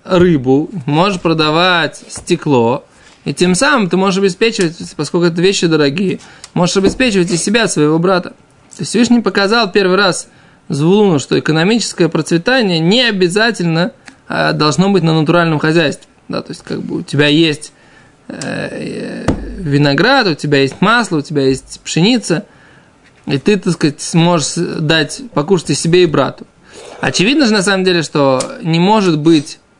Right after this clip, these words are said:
полностью натуральное хозяйство, потому что кто-то занимается земледелием, кто-то занимается животноводством. Понятно, должен быть какой-то обмен хотя бы натуральными продуктами, да? Но здесь мы видим, что Всевышний уже вл-, вложил, так сказать, когда был гураль,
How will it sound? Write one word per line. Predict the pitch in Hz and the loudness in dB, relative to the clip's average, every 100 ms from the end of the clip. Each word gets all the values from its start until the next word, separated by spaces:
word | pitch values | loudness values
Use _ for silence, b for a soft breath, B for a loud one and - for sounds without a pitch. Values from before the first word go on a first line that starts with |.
| _ _ | _ _
полностью | 185 180 147 151 | 2 2 2 0
натуральное | 143 151 147 143 | 0 2 0 0
хозяйство, | 151 143 127 | 0 -2 -4
потому | - | -10
что | 131 - | -10 -4
кто-то | 175 165 | 0 2
занимается | 165 160 147 | 2 2 0
земледелием, | 156 156 147 127 | 0 2 2 2
кто-то | 120 117 | -2 -2
занимается | 147 151 151 | -2 0 -2
животноводством. | 156 175 175 220 247 170 143 - _ _ _ _ _ _ _ - | 0 0 2 2 0 -2 -8 -12 _ _ _ _ _ _ _ -6
Понятно, | 143 196 190 | -2 0 2
должен | 220 269 | 2 2
быть | |
какой-то | 202 165 143 | 4 2 2
обмен | 139 170 147 | 2 0 0
хотя | 139 139 160 | -2 -2 0
бы | 151 | 0
натуральными | 147 165 160 135 127 | 0 2 2 0 -2
продуктами, | 131 135 131 - 151 | -2 0 -2 -6 -4
да? | 160 277 - _ _ _ _ _ _ _ _ B B B B B _ | -4 -4 -12 _ _ _ _ _ _ _ _ B B B B B _
Но | 135 127 127 127 | 0 2 2 -2
здесь | - 135 143 220 302 220 208 | -4 -6 -2 2 2 2 2
мы | 190 185 | 0 -2
видим, | 214 196 | -2 -2
что | - 151 | -2 -2
Всевышний | 156 190 254 196 | -2 0 0 0
уже | 170 185 | 2 2
вл-, | 170 151 170 - | 2 0 0 -2
вложил, | 156 139 151 165 156 190 233 165 | -4 0 2 2 0 2 2 2
так | 143 | -2
сказать, | - 131 123 | -4 -4 -2
когда | 135 127 135 175 160 | -2 -2 0 0 0
был | 147 175 143 | 2 2 4
гураль, | 139 151 170 127 | 2 4 2 0